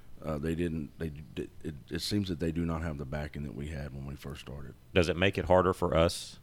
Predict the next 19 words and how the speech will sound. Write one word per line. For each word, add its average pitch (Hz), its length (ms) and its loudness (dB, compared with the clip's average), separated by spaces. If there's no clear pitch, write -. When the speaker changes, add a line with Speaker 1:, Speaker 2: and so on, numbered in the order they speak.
Speaker 2:
I 92 60 0
mean, 82 140 2
I'm 78 100 0
sure 101 260 0
that 76 200 -2
if 78 180 -6
you 98 120 0
had 82 140 0
to 76 60 -2
do 80 200 0
it 78 60 0
over 76 260 -2
again 73 340 -2
and 69 100 -6
start 76 220 0
over 73 240 2
fresh - 400 0
right 92 200 4
now 76 400 0